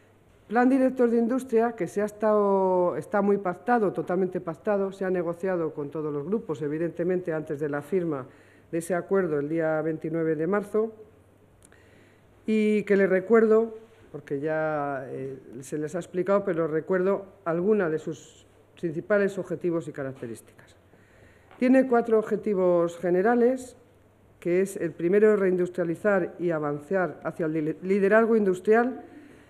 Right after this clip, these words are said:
de manera que la industria manufacturera pese en el, nuestro Producto Interior Bruto el veinte por ciento en el año dos mil veinte.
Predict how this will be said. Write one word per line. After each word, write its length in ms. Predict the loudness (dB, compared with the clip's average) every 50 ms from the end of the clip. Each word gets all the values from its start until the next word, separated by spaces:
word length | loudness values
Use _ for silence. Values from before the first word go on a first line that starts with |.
| _ _ -4 0
de 60 | 2
manera 340 | 4 4 6 6 4 4 4
que 120 | 2 2
la 120 | 2 2 2
industria 380 | 2 0 -2 0 0 2 2
manufacturera 1080 | 2 2 2 2 2 2 2 0 -2 -2 0 0 2 2 4 4 4 2 0 0 -2 0
pese 540 | 0 0 0 2 2 4 4 4 2 0 -6 -14 -20 -20 -12 -4 0
en 200 | 2 2 4 4
el, 380 | 4 4 2 2 2 2 2
nuestro 680 | 2 2 0 -2 -2 0 2 2 2 2 2 2 0 0 0
Producto 300 | 2 2 2 2 2 0
Interior 320 | 2 2 4 4 4 4
Bruto 420 | 2 0 -2 2 2 2 2 2 2
el 120 | 0 0 2
veinte 360 | 4 4 4 4 2 0 0
por 180 | 0 -2 -4 0
ciento 500 | 2 4 4 4 4 2 2 2 2 2
en 140 | 0 0
el 140 | 2 2 2
año 360 | 2 2 4 4 2 2 0 -6 -14 -20 -20 _ _ _ _ _ _ _ _ _ -4
dos 220 | -2 0 0 2
mil 160 | 2 0 0
veinte. 360 | -2 -4 -6 -8 -8 -12 -20